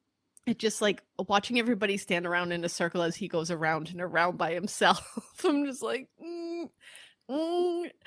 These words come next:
I don't know. I, 'cause it's like, well, no pressure for this other kid. Like, 'cause obviously they had some sort of romantic connection through their letters and everything. And then he's like,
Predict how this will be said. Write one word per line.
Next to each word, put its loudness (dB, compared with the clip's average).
I 6
don't 8
know. -2
I, -2
'cause 2
it's -4
like, -2
well, 2
no 2
pressure 6
for -6
this 4
other 6
kid. 2
Like, 2
'cause 0
obviously 4
they 4
had 4
some 0
sort -2
of -8
romantic 0
connection -2
through -6
their -2
letters 4
and -2
everything. -4
And 4
then 6
he's 0
like, 4